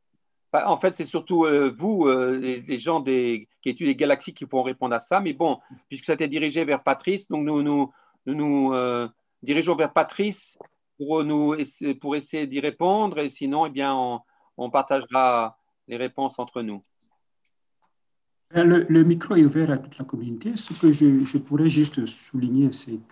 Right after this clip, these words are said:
Speaker 2: que, euh, que le lecteur ne soit pas forcément éconduit par la, l'appellation de trou noir. Euh, j'ai, j'ai tenté d'expliquer,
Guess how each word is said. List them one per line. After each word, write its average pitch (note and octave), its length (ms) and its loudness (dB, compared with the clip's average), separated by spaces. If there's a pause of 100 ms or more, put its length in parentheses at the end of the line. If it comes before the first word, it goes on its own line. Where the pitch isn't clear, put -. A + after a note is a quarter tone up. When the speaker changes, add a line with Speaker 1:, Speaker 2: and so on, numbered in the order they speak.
Speaker 2:
que, C3+ 60 -12 (460)
euh, A2 260 -14 (600)
que D3 100 2
le C#3 80 8
lecteur C#3+ 460 4
ne C#3+ 120 10
soit C#3+ 320 2
pas C3+ 400 2 (440)
forcément C#3+ 720 6
éconduit D3 520 6
par A2+ 280 -6
la, - 240 -18
l'appellation B2 760 -2
de A2 220 -12
trou A#2+ 260 -10
noir. A2+ 480 -10 (140)
Euh, A2 100 -20 (880)
j'ai, C3 460 -4
j'ai C3+ 220 -4
tenté D3 540 0
d'expliquer, B2+ 1080 -6